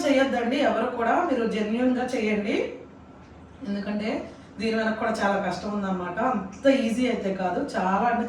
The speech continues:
చాలా ప్రాసెస్ ఉంది. ఓకేనా ఫ్రెండ్స్? ఎవ్వరు కూడా ఫేక్ కాల్స్ చేయొద్దు, జెన్యూన్‌గా చేయండి. ఓకేనా? మన స్క్రీన్ మీద నెంబర్ అయితే నా, నా నెంబర్ అనమాట, WhatsApp నెంబరు. మీరు WhatsApp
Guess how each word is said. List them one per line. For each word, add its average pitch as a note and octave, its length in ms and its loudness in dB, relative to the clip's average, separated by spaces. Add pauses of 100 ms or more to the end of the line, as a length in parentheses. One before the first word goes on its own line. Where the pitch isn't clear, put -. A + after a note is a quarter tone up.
చాలా F#3+ 260 2
ప్రాసెస్ F#3+ 360 -2
ఉంది. F#3 240 -4 (720)
ఓకేనా B3+ 340 4
ఫ్రెండ్స్? C4 300 4 (100)
ఎవ్వరు G#3 440 2
కూడా D4 120 4
ఫేక్ A#3+ 300 -2
కాల్స్ G#3+ 280 0
చేయొద్దు, F#3+ 560 0
జెన్యూన్‌గా G#3+ 540 0
చేయండి. F3 520 -2 (160)
ఓకేనా? A3 340 -2 (560)
మన G#3+ 120 0 (840)
స్క్రీన్ B3 340 2
మీద B3 220 0
నెంబర్ G#3 240 0
అయితే E4+ 420 0
నా, A3+ 140 4 (440)
నా G3+ 60 6 (120)
నెంబర్ F#3+ 220 2
అనమాట, F#3+ 260 2 (160)
WhatsApp G3 420 -2
నెంబరు. F#3 280 2 (520)
మీరు G3 200 2 (300)
WhatsApp G3 340 -2